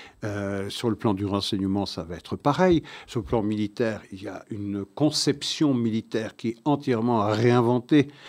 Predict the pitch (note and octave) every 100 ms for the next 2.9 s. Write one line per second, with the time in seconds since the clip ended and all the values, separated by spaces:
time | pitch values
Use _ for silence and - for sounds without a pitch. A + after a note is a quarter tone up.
0 | - - G2 G2+ G#2+ C3 B2 A#2+ A#2 A#2+
1 | A2 C3 B2 F2 - - - A#2+ A2+ -
2 | - - - G2 - A2+ A#2+ A#2+